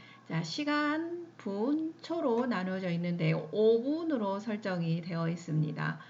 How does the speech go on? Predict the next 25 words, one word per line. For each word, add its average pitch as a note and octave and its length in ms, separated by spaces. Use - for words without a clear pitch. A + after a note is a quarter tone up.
자, - 140
오 F#3+ 240
분으로 A#3+ 420
설정이 A3+ 480
되어 F3+ 260
있고요. F3 440
설정을 C#4+ 500
바꾸는 G3 460
방법은 F3 720
가운데 F3 600
터치해서, C#4 1500
자, F3 100
시간을 A#3+ 540
십 E4+ 260
분으로 F4 380
자동으로 G3 520
조정이 F3 400
되어 F3+ 240
있고요. G#3 460
다시 D#4 500
바꾸시려면 G#3 880
이곳에서도 A#3 720
바꾸실 G3 560
수 G#3+ 240
있습니다. E3 840